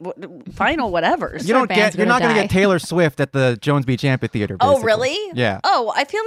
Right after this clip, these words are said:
Speaker 1: like Dave Matthews plays, plays Jones Beach.
Speaker 2: He'll play Jones Beach sometimes, yeah.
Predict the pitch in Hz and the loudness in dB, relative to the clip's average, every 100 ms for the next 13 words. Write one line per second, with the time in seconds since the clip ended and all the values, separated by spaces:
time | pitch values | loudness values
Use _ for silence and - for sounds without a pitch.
0 | 453 440 - _ _ _ _ _ 247 302 | -4 -6 -16 _ _ _ _ _ -4 -2
1 | 254 247 370 370 - 196 165 - - _ | 0 -2 -2 -4 -4 -6 -6 -10 -18 _
2 | 208 180 - 170 143 151 - 92 - 135 | -6 -4 -4 -6 -6 -12 -14 -14 -12 -12
3 | - 185 185 156 123 123 104 110 - 107 | -4 -2 0 -2 0 -2 -2 -4 -2 -4
4 | 95 98 92 101 98 | -2 -2 -2 -4 -6